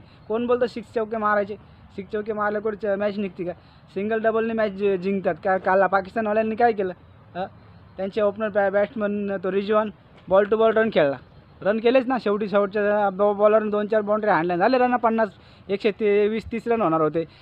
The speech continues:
कुठे दीडशे रनच्या ब-, आसपास नेऊन टाकलं त्या बॉलरांनी.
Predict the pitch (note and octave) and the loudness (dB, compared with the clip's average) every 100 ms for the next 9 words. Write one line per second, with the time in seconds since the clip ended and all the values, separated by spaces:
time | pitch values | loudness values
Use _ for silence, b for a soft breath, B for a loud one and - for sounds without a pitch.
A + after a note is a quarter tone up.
0 | B - A3 G#3+ A3 A3+ A3+ A3+ A3+ A3+ | B -2 0 2 0 0 0 -2 -4 -4
1 | G#3+ G#3+ G#3 G3 G3 F#3 F#3+ - G3+ G3+ | -4 0 0 0 0 2 0 -2 -4 -2
2 | G3+ G3+ F#3+ G3 F#3+ F3+ F3 F3+ F3 | -2 -2 -2 -2 -4 -4 -2 -2 -4